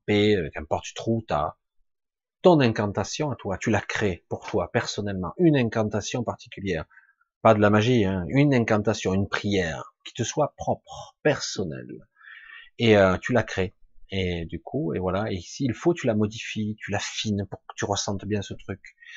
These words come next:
Ça marche, ça. Et, euh, et du coup, en fait, tu remets en, tu mets un mode attention à l'intérieur. Voilà, ok.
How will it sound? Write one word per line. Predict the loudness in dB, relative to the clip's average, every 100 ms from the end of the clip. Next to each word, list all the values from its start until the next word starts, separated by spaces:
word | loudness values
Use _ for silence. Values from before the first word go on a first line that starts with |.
| -8
Ça | -2
marche, | 0 0 -2 -10
ça. | -8 -10 _ _ -20 -18 -18 -20 -4
Et, | 4 8
euh, | 8 6 0 -6 -6
et | -4
du | -4
coup, | -2 -2 -2 -4
en | 0 4
fait, | 4 2 -14
tu | -10 0
remets | 4 6 6 6
en, | 4 2 -2 -8 -16 _ _ _ _ _ _ _ -16 -16 -8
tu | -6
mets | 0 2 4
un | 6 6
mode | 8 8 6 2
attention | 4 4 2 2 2 2 0 _ _ _ -8
à | -4
l'intérieur. | -4 -4 -4 -6 0
Voilà, | 2 2 0 -6
ok. | -10 -8